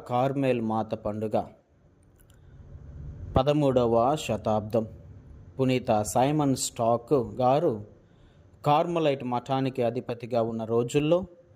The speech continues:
వారి మఠం వారిని అణచివేసేందుకు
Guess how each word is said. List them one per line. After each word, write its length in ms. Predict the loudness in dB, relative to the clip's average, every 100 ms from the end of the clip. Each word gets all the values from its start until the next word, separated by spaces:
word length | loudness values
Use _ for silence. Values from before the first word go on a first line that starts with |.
| _ _ _ _
వారి 260 | 0 0 0
మఠం 440 | 0 0 0 0
వారిని 440 | 2 0 0 -4 -4 -6 -10 -8
అణచివేసేందుకు 1080 | -4 -2 -2 -2 -2 -2 -2 -2 -2 -2